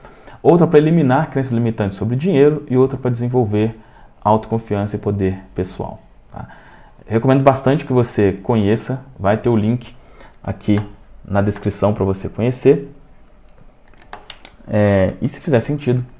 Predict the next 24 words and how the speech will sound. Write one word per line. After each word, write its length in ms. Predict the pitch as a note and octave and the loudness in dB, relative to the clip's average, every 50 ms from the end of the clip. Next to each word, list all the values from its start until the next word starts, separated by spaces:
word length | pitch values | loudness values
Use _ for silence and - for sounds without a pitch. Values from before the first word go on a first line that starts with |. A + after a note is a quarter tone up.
| - - - | -20 -14 -8
adquira. 540 | - A2+ A2+ A#2+ A#2 - - E2+ E2 - - - - - - - - - - - - - - - - - - - - - - - - _ _ _ _ _ | -4 -2 -2 -2 -4 -4 -4 -4 -4 -6 -8 -14 -20 -20 -20 -20 -20 -18 -16 -16 -16 -18 -20 -20 -20 -20 -20 -20 -20 -20 -20 -20 -20 _ _ _ _ _
Fez 220 | - - A3 A3+ | 2 2 4 4
sentido 420 | - F#3+ D3 - - E3 C#3 G#2+ F#2 - - - - _ - - | 4 2 4 4 4 4 4 2 0 -4 -10 -20 -20 _ -14 -10
essa 160 | - F#2+ - G#2 | -8 -4 -2 -2
nossa 180 | G#2 G#2 G#2+ | -2 -4 -4
conversa 440 | G2 - F#2 F2 F#2+ F#2+ F#2+ - F#2 | -4 -4 -2 -2 0 -2 -2 -4 -6
aqui? 300 | E2+ - B2+ B2+ A#2+ - - - - - - - | -4 0 0 0 0 -2 -8 -20 -20 -20 -10 0
Deixa 240 | - A#2+ E3+ E3+ | 2 2 2 2
um 40 | G#3 | 2
comentário 400 | - F3+ E3 C3+ - A#2 A#2 A2+ | 0 2 2 4 4 4 4 4
aqui 120 | G#2+ - F#2+ | 2 0 -2
abaixo. 420 | F2+ F2+ F#2+ A2 A#2 - - - - - - - - - - - - - - - | 0 0 0 0 0 -4 -8 -16 -20 -20 -20 -20 -20 -20 -20 -20 -20 -20 -16 -8
É... 640 | - G2 F#2+ F#2+ F#2+ F#2 F#2 F#2 F2+ F2+ F2 E2 F2 F2 - - - - - - - - - - - _ - - - - - - - - - - | -4 -2 0 0 0 0 0 -2 -2 -2 -4 -6 -8 -12 -16 -20 -20 -20 -20 -20 -20 -20 -20 -20 -20 _ -20 -20 -20 -20 -20 -20 -20 -20 -14 -10
se, 360 | - - - - G3+ G#3 - - | -8 -2 0 2 2 0 0 -4
se 180 | B2 - - A3 | -6 -2 -2 2
fez 200 | A3 F3+ F#3+ F#3+ | 4 4 4 4
sentido, 520 | F3 C#3+ A2+ - - D3 C#3+ G2 F2+ E2+ - - | 2 0 0 0 0 0 0 0 -2 -6 -8 -12
se 100 | - - | -6 -2
você 220 | B2+ B2+ A#2+ - A2+ | -2 0 0 0 0
gostou, 520 | A2+ G#2+ F#2+ F#2 - - - C3+ A#2 - - | 0 0 -2 -2 0 2 4 4 4 2 2
eu 100 | A2+ A2+ | 0 0
gostaria 320 | B2+ C3+ B2+ - C#3 C#3 | 2 0 0 2 2 2
que 60 | C3+ C#3 | 2 2
você 280 | C3+ - C#3+ C#3 C#3 | 0 2 2 0 0